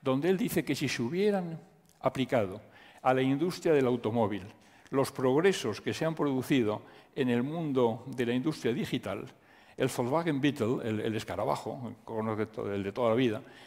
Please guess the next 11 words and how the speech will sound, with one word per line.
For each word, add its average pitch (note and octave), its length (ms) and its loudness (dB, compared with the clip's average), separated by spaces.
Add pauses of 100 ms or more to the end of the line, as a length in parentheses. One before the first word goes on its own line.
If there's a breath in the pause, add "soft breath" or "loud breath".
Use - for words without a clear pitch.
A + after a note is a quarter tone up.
(180 loud breath)
ese C#3+ 200 -2
escaraba-, D3+ 380 -2
ese D3+ 260 -2
iría B2+ 520 2
a C3 80 2
trescientos F#3 460 0
ochenta D#3+ 320 -2
mil D3 140 -2
kilómetros C#3 400 0
por A2+ 180 2
hora, A2 200 -2